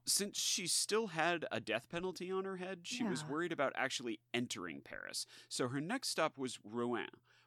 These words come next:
Speaker 1: where she met another guy, because why not?
Speaker 2: Why not?
Speaker 1: Uh, this was the singer Gabriel Vincent Tenevard, also on his way to Paris to pursue a career on the stage.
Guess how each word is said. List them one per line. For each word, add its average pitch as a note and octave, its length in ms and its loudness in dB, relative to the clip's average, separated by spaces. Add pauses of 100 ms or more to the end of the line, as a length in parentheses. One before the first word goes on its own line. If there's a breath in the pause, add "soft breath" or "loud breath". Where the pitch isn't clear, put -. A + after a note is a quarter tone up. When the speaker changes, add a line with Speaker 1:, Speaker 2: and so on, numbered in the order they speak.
Speaker 1:
where A#2 140 2
she C#3+ 200 2
met C3 320 2
another F#3 360 2
guy, G2+ 320 4
because F3+ 300 -6
why A#3+ 120 -2
not? - 220 -2 (200)
Speaker 2:
Why F4+ 160 10
not? G3+ 180 10 (200)
Speaker 1:
Uh, - 40 2 (680)
this A3+ 260 2
was A3+ 200 0
the F#3+ 120 -2
singer F3 480 4 (180)
Gabriel G3 540 4
Vincent D3+ 540 0 (100)
Tenevard, A#2+ 580 0 (460 soft breath)
also D#3+ 380 4
on D3+ 160 2
his C3 180 -2
way A#2+ 140 2
to A2 80 -2
Paris G#2 540 -4
to - 120 -10
pursue A#2+ 400 -4
a A2+ 60 0
career G2 340 -2
on F#2+ 140 -4
the B2+ 60 -4
stage. - 460 -2